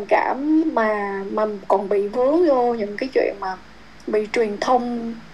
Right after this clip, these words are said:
bị truyền thông á, thì họ lại phải trải nghiệm cái điều đó.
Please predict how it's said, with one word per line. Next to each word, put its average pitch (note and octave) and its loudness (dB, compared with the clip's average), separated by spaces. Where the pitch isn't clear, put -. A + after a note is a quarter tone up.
bị G#3 2
truyền A3+ -2
thông C4+ 2
á, D4+ -2
thì G#3+ 2
họ G3+ 4
lại G#3 2
phải A#3 0
trải - 0
nghiệm G#3 0
cái C#4 2
điều G#3 2
đó. A#3 2